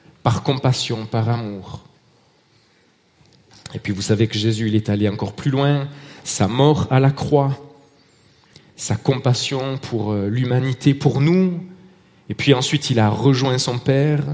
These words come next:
dans la gloire, il a fait connaître sa volonté, ses disciples ont, ont entendu ce que Jésus souhaitait, l'Église naissante.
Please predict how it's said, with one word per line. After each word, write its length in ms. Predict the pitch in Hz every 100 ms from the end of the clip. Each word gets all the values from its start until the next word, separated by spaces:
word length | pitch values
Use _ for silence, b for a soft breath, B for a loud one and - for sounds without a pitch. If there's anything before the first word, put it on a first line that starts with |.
| 151 135
dans 120 | 110 110
la 120 | 117
gloire, 380 | 151 165 170 151
il 120 | 120
a 40 |
fait 140 | - -
connaître 400 | 151 143 143 -
sa 140 | 143
volonté, 420 | 143 151 170 190
ses 180 | 185 139
disciples 680 | 127 165 - 214 214 - 202 B B B B B B B B - 107
ont, 300 | 107 110 -
ont 160 | 120 117
entendu 640 | 135 - 175 180 220 226
ce 140 | -
que 140 | - 135
Jésus 380 | 135 139 143
souhaitait, 540 | 143 - 147 - 165 170 160 - - - -
l'Église 400 | 120 120 139 139
naissante. 680 | 131 127 147 147 165 -